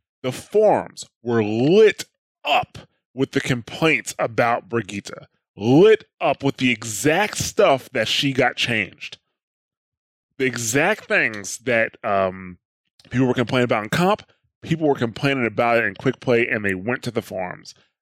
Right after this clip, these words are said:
Blizzard did nothing about it until it hit comp, and people started complaining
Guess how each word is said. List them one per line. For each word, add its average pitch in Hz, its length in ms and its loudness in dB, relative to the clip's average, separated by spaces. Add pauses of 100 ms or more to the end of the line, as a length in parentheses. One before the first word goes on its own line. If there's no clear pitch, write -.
(180)
Blizzard 123 440 0
did 110 160 0
nothing 120 500 -2
about 101 380 -2
it 90 140 -4 (280)
until 131 420 0
it 113 60 2
hit 120 220 0
comp, - 400 -6 (640)
and 120 160 -6
people 123 240 2
started 110 280 0
complaining 113 640 -2